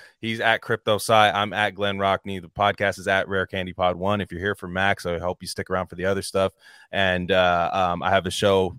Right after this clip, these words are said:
uh, a sports show unrelated to this. Uh, it's called Patri-, it's, uh, called The Back Wall, patreon dot com slash the back wall. We watch old sports games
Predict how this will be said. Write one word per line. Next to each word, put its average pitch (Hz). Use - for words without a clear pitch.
uh, 87
a -
sports -
show 107
unrelated 92
to 92
this. 104
Uh, 87
it's -
called 90
Patri-, 101
it's, 101
uh, 90
called 120
The 104
Back 98
Wall, 98
patreon 101
dot 92
com 95
slash -
the 92
back 95
wall. 95
We 92
watch 90
old 90
sports 92
games 87